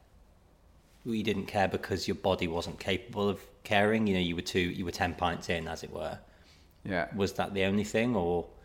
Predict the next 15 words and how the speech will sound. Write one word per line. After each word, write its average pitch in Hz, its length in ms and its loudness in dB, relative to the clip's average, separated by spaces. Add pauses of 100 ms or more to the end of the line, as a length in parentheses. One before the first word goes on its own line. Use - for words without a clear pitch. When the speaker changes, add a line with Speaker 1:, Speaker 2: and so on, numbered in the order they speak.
(360)
Speaker 1:
you 104 80 0
know, 90 120 4
extreme 104 440 2
scenarios 87 680 2
and 85 80 -6
extreme 85 340 -2
exhaustion 82 640 -2
pull 82 220 -2
up 80 160 -6
all 80 120 -2
sorts - 320 -10
of - 80 -10
stuff, - 320 -10
right? - 220 -10 (540)
Speaker 2:
Yeah. 87 220 -2